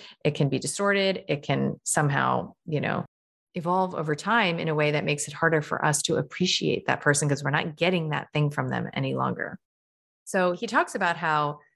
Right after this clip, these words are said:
"Unlike love," in fact, this is a quote, "unlike love, intimacy cannot exist without the participation of another."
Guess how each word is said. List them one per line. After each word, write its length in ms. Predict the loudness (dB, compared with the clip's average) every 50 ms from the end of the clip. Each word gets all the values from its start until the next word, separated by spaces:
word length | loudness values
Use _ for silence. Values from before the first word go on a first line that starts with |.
| _ _ _ _ _ _ _ -2 0
"Unlike 440 | 0 2 2 2 0 0 -2 -4
love," 420 | -4 -4 -2 -2 -2 -2 -4 -6 -12 -10 _ -2
in 80 | 0
fact, 300 | 2 2 2 2 0 -2
this 180 | -4 -2 -2 -2
is 100 | -2 0
a 40 | 2
quote, 300 | 4 4 2 2 0 -8 -16 -16 -18 -8 _ 0
"unlike 360 | 0 2 2 2 2 0 0
love, 420 | -2 0 2 2 0 0 -2 -4 0
intimacy 580 | 2 2 2 4 2 2 0 0 0 0 -2 -2
cannot 500 | 0 -2 0 2 2 2 2 2 0 0 -2
exist 560 | -4 -2 -2 0 0 0 0 -2 -4 -6 -4 -2
without 340 | -2 2 2 2 2 2 0
the 60 | -4
participation 1040 | -4 -2 -4 -2 -2 -2 -2 -2 -2 -4 -2 -2 -2 -2 -2 -2 -4 -4 -6 -6 -2
of 240 | 0 0 0 0 0 -4
another." 500 | -6 -6 -6 -6 -6 -6 -6 -8 -8